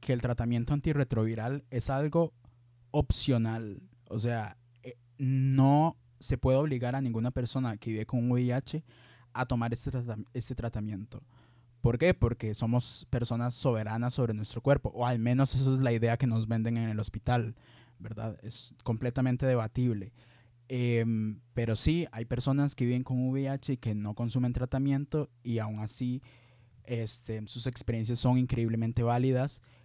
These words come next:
y deben ser escuchadas y tratadas, ¿verdad? Por, y tomadas en cuenta, porque muchas veces sucede que a las personas que no están en tratamiento se les invisibiliza. Y es como, todos van a tratamiento, pero no.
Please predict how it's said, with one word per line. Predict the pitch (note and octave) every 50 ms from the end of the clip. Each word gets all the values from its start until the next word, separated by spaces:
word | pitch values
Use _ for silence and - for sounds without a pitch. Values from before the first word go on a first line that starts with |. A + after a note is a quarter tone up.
| _ _ _ _ -
y | C3 B2+ A#2+
deben | A#2 A#2 A#2 A#2
ser | A2 - B2+
escuchadas | A#2+ A#2 - - A2 - - A2 A#2 A#2+ B2 B2+ C3+ D3 - - - -
y | C3 B2
tratadas, | - A2 G#2 G2+ - C3+ A2+ A2 A2 G2 G#2 - - - -
¿verdad? | A2 G#2+ G#2+ G#2+ G#2+ G#2+ A2 A2+ A2+ _
Por, | - - G#2+ G#2+ A2 G#2+ G#2+ G#2+ A2 G#2+ - _ _ -
y | C#3+ C3+
tomadas | - C3+ C3 C3+ C3+ C#3+ D#3+ D#3+ -
en | D#3 B2+
cuenta, | - - E3+ F#3 F3+ - B2+
porque | A#2 - A#2 - A#2+
muchas | A#2+ A#2 - C#3+ D3
veces | D3+ D3 D3+ E3 D#3+ - - - - - -
sucede | - - A#2+ A#2 A#2+ A#2+ A#2+ A#2
que | - - C#3 C3+
a | C3
las | B2 A#2 -
personas | - A#2 - A2+ A2+ A#2+ -
que | -
no | C#3 C3
están | B2 - C#3+ C#3
en | C3+
tratamiento | B2+ C#3 C3+ C3 A#2+ A#2+ A#2+ B2 C3+ C3
se | - C3+
les | A2+ G#2 -
invisibiliza. | A2 G#2 G#2+ G#2 - A2 G#2 G#2+ A2 A2+ A2 - - G2+ F#2+ - _ _ _ _ _ - _ _ _
Y | - - A2 A2 G#2+ G#2+ G#2+ G#2+ G#2+ A2 A2
es | G#2+ A2+ A2+ -
como, | - B2+ B2 A2+ A2
todos | - - - E3 F3+ F3+ F3 D#3+ D#3
van | D#3+ D#3 D#3
a | D3+
tratamiento, | - D3+ C#3+ - B2+ B2 B2 A#2+ A#2+ - B2
pero | - - G#2 G#2+
no. | G#2+ A2 A#2 A2+ G#2 F#2+ -